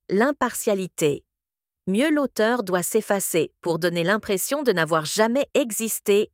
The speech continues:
en vue de rendre l'histoire racontée plus vraie.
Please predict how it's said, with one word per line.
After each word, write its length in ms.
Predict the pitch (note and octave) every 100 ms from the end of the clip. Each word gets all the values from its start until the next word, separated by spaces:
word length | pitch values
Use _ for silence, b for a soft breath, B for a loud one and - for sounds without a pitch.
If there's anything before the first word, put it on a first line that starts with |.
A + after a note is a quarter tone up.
| -
en 120 | F#3
vue 180 | E3+ A#3+
de 100 | F#3+
rendre 360 | F3 G3+ E3
l'histoire 460 | D#3+ F3 - G3 E3+
racontée 640 | D#3 A3+ - A3 - C4+
plus 280 | C4+ - B3
vraie. 440 | G3+ F3+ F3 D3